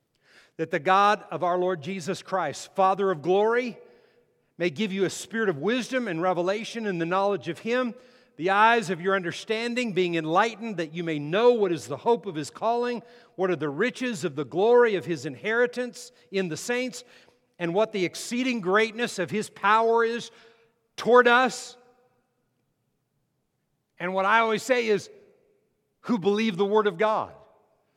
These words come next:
It's in accordance to the power that Jesus produced for you and I. This must be a declaration of independence that you speak over yourself every day and that you speak over other people.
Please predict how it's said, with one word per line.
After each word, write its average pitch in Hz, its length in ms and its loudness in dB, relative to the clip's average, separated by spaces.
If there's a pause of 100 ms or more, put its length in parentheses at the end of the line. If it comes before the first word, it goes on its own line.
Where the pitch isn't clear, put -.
(100)
It's 160 180 -8
in 214 80 0
accordance 233 560 2
to 208 100 -6
the 180 120 -8
power 196 760 4 (800)
that 185 140 -4
Jesus 202 460 -2
produced 226 880 0
for 220 160 -4
you 208 180 0
and 220 80 0
I. 233 220 8 (320)
This 220 220 -4
must 247 480 6
be 202 240 -4 (160)
a 202 120 2
declaration 226 1080 2 (180)
of 180 140 0
independence 214 880 0 (220)
that 190 120 -2
you 214 140 -4
speak 220 380 -4
over 208 180 2
yourself 247 580 2
every 262 240 2
day 262 280 4 (180)
and 190 160 -2
that 180 160 -8
you 180 60 -6
speak - 380 -8
over 170 260 -4
other 156 140 -10
people. - 360 -18